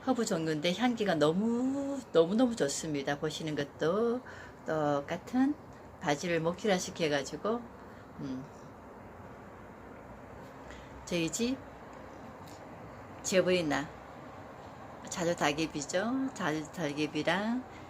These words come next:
그리고, 음, 가재발 선장이 지금 꽃대가 올라왔습니다. 저희 집에도 이제 이렇게 해서 제가 대롱대롱해서 이제 안방에서 매달려 키우고 있는데요. 아마 이제 요번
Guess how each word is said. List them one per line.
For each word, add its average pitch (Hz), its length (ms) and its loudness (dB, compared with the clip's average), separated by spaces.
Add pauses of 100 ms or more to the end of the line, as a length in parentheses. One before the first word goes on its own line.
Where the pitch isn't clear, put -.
(320)
그리고, 165 480 0 (320)
음, 147 280 -2
가재발 160 480 4
선장이 156 500 2
지금 156 260 -2
꽃대가 185 400 2
올라왔습니다. 147 920 2 (760)
저희 156 260 0
집에도 147 500 2
이제 139 220 0
이렇게 156 320 0
해서 143 200 -2
제가 175 520 -2 (380)
대롱대롱해서 180 1120 4
이제 143 240 0
안방에서 165 500 2
매달려 147 960 2
키우고 196 400 4
있는데요. 143 680 6 (460)
아마 143 440 8 (360)
이제 139 580 2
요번 156 400 0